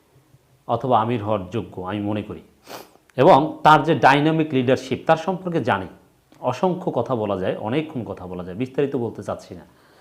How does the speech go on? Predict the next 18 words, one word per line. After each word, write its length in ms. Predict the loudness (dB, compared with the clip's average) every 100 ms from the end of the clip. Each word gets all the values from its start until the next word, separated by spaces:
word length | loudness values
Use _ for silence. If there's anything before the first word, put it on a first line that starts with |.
| _ _ _ _
এমনকি 680 | 6 8 8 6 0 -4 -6 -18 -20 -20 _ _ _ _ _ _
সাতকানিয়া 680 | 2 4 4 6 6 8 6
লোহাগাড়া 500 | 8 8 8 10 10
আসনকে 500 | 8 4 -2 0 -2
কেন্দ্র 360 | 0 2 2
করে 300 | 4 6 4 0 -14 -20 _
শাহজাহান 360 | 0 2 2 0
চৌধুরীকে 420 | 0 0 -2 -2
সীমাবদ্ধ 600 | -6 -4 0 2 2 2
করে 180 | 2 4
রাখার 280 | 2 2 -2 -2
পক্ষে 260 | -8 -6 -10
আমি 180 | -12 -12
নই। 180 | -12 -12 -14 _ _ _ _ _ _ _ _ _ _ _ _
সেখানে 320 | 2 4 4
শামসুল 360 | 2 0 2 0
ইসলাম 320 | 4 6 6 4
সাহেব 200 | 2